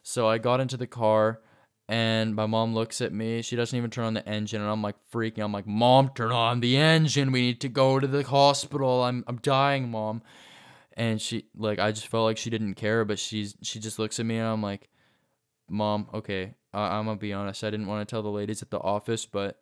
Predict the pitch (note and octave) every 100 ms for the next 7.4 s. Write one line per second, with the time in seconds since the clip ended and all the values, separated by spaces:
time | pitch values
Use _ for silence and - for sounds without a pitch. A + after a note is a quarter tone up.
0 | - G#2 G#2 - G#2 G#2+ G2+ G2+ G2 F#2+
1 | - G#2+ G2+ G2 F#2+ G2 - A#2 G#2+ G#2
2 | G2 G2+ G2+ G2+ G2+ G2+ G2+ G2+ G2 G2+
3 | G2 G2+ G2 - - _ - A2+ G#2+ B2
4 | D#3+ - B2 B2 A#2 C#3 B2 A#2 A2 -
5 | A#2+ A2 A2 A2 C3 D3+ D3 A2+ F#2+ F#2+
6 | A2 G2+ A2 G2+ _ _ _ - A2 G#2+
7 | G#2+ G#2 G#2 F#2+